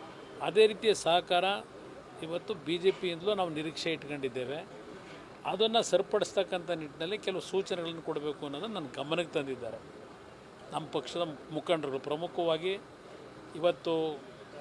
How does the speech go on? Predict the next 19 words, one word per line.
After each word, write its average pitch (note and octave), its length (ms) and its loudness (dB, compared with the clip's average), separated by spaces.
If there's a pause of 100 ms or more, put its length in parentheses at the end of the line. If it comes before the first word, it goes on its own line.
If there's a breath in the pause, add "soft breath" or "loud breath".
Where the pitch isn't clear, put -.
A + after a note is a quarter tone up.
ಎರಡು F3 200 2 (120)
ಪಕ್ಷಗಳ E3+ 320 -4 (120)
ನಾಯಕರುಗಳ D#3+ 400 0 (100)
ಸಭೆಗಳಿರ್ಬೋದು, D3+ 720 0 (960)
ಇವತ್ತು F3+ 280 2 (180)
ಚುನಾವಣಾ F3+ 420 6 (140)
ಪ್ರಚಾರದಲ್ಲಿ D#3+ 720 4 (960)
ಎರಡೂ E3 180 2 (140)
ಪಕ್ಷಗಳು F#3 440 0 (200)
ಯಾವ D3+ 220 10
ರೀತಿ F#3+ 260 2
ಕೆಲಸ E3+ 180 4 (140)
ಮಾಡಬೇಕು, D3 400 0 (220)
ಬೂತ್ F#3+ 340 2
ಮಟ್ಟದಲ್ಲಿ D#3+ 480 0 (720)
ಎರಡೂ E3+ 160 6 (120)
ಪಕ್ಷದ F3 260 -2 (100)
ಕಾರ್ಯಕರ್ತರುಗಳು E3+ 640 2
ಇನ್ವಾಲ್ವ್‌ಮೆಂಟ್ E3+ 500 4